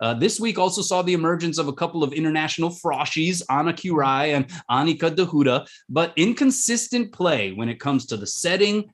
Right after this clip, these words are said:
department, self-inflicted errors cost Hawaii severely, particularly on that night too. They blew a twenty to eleven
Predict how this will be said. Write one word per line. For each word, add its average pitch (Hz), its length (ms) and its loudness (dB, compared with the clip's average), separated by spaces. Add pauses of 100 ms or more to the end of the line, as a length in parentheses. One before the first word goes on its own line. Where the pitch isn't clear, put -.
department, 196 580 0
self-inflicted 160 880 -2
errors 190 400 2
cost - 380 -2
Hawaii 165 320 -2
severely, 147 640 0 (160)
particularly 240 420 -2
on 180 140 0
that 151 160 0
night 151 320 0
too. 131 320 0 (200)
They 175 120 4
blew 226 240 4
a - 80 0 (160)
twenty 247 400 0
to 196 240 0
eleven 160 500 2